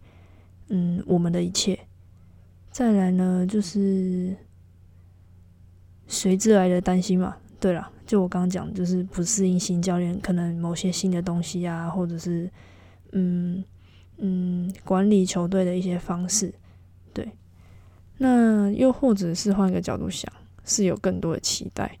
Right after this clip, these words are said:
今天我会想讲这个主题，也是因为我自己认为啦，我一路上的篮球训练啊，从国中开始，三年平均差不多换三个教练吧。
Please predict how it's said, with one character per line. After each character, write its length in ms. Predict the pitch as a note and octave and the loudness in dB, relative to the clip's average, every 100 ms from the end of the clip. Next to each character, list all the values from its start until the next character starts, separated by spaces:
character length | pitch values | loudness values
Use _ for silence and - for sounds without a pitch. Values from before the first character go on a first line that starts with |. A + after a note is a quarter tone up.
| - - - - - - - | -20 -20 -20 -20 -20 -20 -20
今 200 | - C4+ | -8 -2
天 220 | C4+ C#4 C4 | 0 2 2
我 240 | F#3+ F#3 | 2 0
会 180 | - C4+ | 2 2
想 300 | B3 F#3 F#3+ | 4 2 2
讲 160 | F3+ | 2
这 120 | F#3 G#3 | 2 2
个 60 | |
主 180 | F#3 F3 | 2 0
题， 100 | F3 | 2
也 160 | F3 E3 | 0 0
是 160 | - | 0
因 100 | A3 | 2
为 120 | A3+ G3+ | 4 4
我 160 | F3 | 2
自 200 | F3 A3 | 0 -2
己 200 | G#3 F3 | 0 0
认 320 | F3+ G#3 F#3 | 4 4 4
为 160 | F3 F3 | 2 -2
啦， 200 | - G3+ - | -6 -10 -10
我 180 | - F#3+ - | -4 -4 -2
一 200 | - G#3 | 0 2
路 180 | A3 G#3+ | 4 2
上 300 | - G#3 F#3+ | 2 2 2
的 200 | F#3 F3+ | 2 2
篮 180 | F3+ | 2
球 160 | F#3 G3 | 2 0
训 240 | F#3+ G#3+ | 0 0
练 220 | G3+ G3+ F#3 | 2 2 0
啊， 200 | F3+ F#3 - - - - | -2 -6 -12 -20 -20 -20
从 280 | - - G3 | -6 2 2
国 240 | G3+ F#3+ G3+ | 4 2 2
中 280 | A3 G#3 | 2 2
开 280 | G#3+ - G#3+ | 2 4 2
始， 220 | G#3+ - | 4 0
三 260 | F#3+ - G#3+ | 2 6 6
年 180 | G3+ F#3 | 6 2
平 240 | - F#3 | -2 -4
均 240 | F#3 G3 G3 | -2 -2 -2
差 200 | - F#3+ | -2 -2
不 40 | |
多 160 | F#3+ F#3+ | 0 0
换 360 | G3+ F#3+ F3+ | 0 0 -2
三 260 | F3 G3+ G3 | -4 -2 0
个 120 | F#3+ | 0
教 260 | E3+ G3 F3+ | 0 0 0
练 200 | F#3 F3+ | 0 -2
吧。 240 | F#3 G#3 | -6 -10